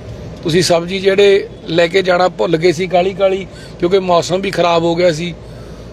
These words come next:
ਤੁਸੀਂ ਸਬਜ਼ੀ ਲਿਜਾ ਸਕਦੇ ਹੋ। ਫਰੂਟਾਂ ਦੀ ਦੁਕਾਨਾਂ ਵੀ ਖੁੱਲ੍ਹੀਆਂ ਨੇ, ਰੈਸਟੋਰੈਂਟਸ ਵੀ ਖੁੱਲ੍ਹੇ ਨੇ। ਤੁਸੀਂ ਜਿਨ੍ਹਾਂ ਦਾ ਸਮਾਨ ਰਹਿ ਗਿਆ,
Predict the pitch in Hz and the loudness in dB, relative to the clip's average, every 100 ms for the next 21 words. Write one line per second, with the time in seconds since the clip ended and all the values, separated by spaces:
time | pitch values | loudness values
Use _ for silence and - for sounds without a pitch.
0 | - 170 175 170 170 170 185 165 165 156 | -10 -6 -2 0 0 -2 -2 2 2 4
1 | 175 190 170 175 170 - 180 180 170 170 | 0 0 0 0 -2 0 0 0 0 0
2 | 175 175 175 156 180 196 180 165 - - | 0 -2 -2 -4 -4 -4 -4 -6 -10 -16
3 | - - - - - - - - - - | -16 -16 -14 -14 -14 -12 -12 -10 -4 -2
4 | 175 196 165 165 156 - 190 190 151 185 | 0 0 0 2 2 2 -2 -2 -2 -2
5 | 156 190 196 185 180 - - - - - | -2 2 2 0 -6 -12 -16 -16 -16 -16
6 | - - - - - - - - - - | -14 -16 -16 -16 -16 -14 -14 -14 -14 -12
7 | - 165 156 175 190 208 - - - - | -4 0 2 2 0 -2 -4 -8 -16 -16
8 | - - - - - - 175 208 196 175 | -16 -16 -16 -16 -12 -4 0 2 2 2
9 | 175 175 175 160 185 214 196 151 | 2 4 4 4 2 4 2 2